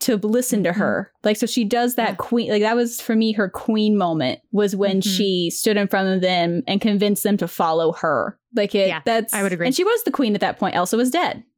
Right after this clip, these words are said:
Speaker 2: She
Speaker 1: Like,
Speaker 2: says the
Speaker 1: it's
Speaker 2: queen's fallen. She's, or she's given the ultimate.
Speaker 1: Yeah.
Speaker 2: So, something along the line. She doesn't say dead, 'cause I think she's
Speaker 1: Oh, yeah. I
Speaker 2: hurting
Speaker 1: Yes.
Speaker 2: still,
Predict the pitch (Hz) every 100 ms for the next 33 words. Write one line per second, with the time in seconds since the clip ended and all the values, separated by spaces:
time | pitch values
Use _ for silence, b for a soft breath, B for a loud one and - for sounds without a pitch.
0 | - 226 220 208 180 190 208 175 - 143
1 | 147 170 214 226 208 220 - 208 214 196
2 | 196 175 - 170 156 226 190 117 - _
3 | _ _ _ _ _ - - 208 226 180
4 | 185 170 165 165 151 151 196 196 - 208
5 | 175 156 - 175 160 156 - 170 160 175
6 | - 180 165 - - _ - 214 180 -
7 | - 190 185 - 202 - 262 226 170 214
8 | - 175 147 160